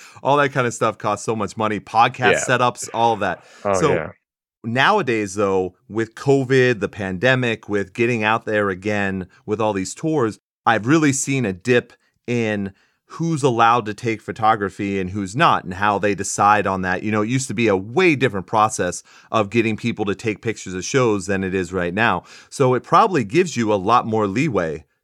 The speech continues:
Speaker 1: to be able to do more of that if that's what you wanna do.
Speaker 2: We did have some sort of, um, we had, like, I mean, uh, we did a tour in, in the fall with A B R, and
Speaker 1: Yeah.
Speaker 2: then we had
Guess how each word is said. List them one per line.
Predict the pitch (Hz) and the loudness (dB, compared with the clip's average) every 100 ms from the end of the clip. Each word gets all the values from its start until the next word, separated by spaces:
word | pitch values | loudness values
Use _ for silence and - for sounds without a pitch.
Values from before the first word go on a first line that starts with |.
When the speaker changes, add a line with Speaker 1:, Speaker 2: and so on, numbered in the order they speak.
| _ - | _ -6
Speaker 1:
to | 131 | -4
be | 110 113 | 0 4
able | 123 117 | 4 2
to | 113 110 | -2 -4
do | 90 110 120 | -2 0 0
more | 104 104 107 | 2 2 2
of | 90 | 2
that | 101 95 | 2 0
if | 87 | 0
that's | 92 - | -4 -4
what | 87 | -6
you | 82 | -6
wanna | 82 73 | -6 -6
do. | 78 73 - _ _ _ _ _ - | -6 -8 -10 _ _ _ _ _ -4
Speaker 2:
We | 170 | -2
did | 185 214 | 2 2
have | 180 190 - | 4 2 2
some | - 160 | 2 2
sort | - 156 143 | 2 2 4
of, | 131 110 | 4 4
um, | 123 113 113 107 98 101 - - - - - - - _ | 4 6 6 4 2 0 -4 -8 -10 -12 -14 -16 -20 _
we | 147 | -6
had, | 151 170 | -6 0
like, | 143 120 - | 0 0 0
I | 143 | 2
mean, | 135 127 131 | 2 0 -6
uh, | - - 107 - - | -10 -10 -10 -12 -2
we | 143 | 0
did | 143 139 | 4 2
a | |
tour | - 147 131 123 | 2 2 4 4
in, | 101 92 - | 2 -4 -6
in | 123 107 | -4 -4
the | 90 | -2
fall | - 107 104 | 2 4 4
with | 98 | 2
A | 104 | 0
B | 98 95 | 0 2
R, | 98 95 | 2 2
and | 92 92 | 0 -4
Speaker 1:
Yeah. | 110 | -4
Speaker 2:
then | 92 | -2
we | |
had | 101 92 | -2 -2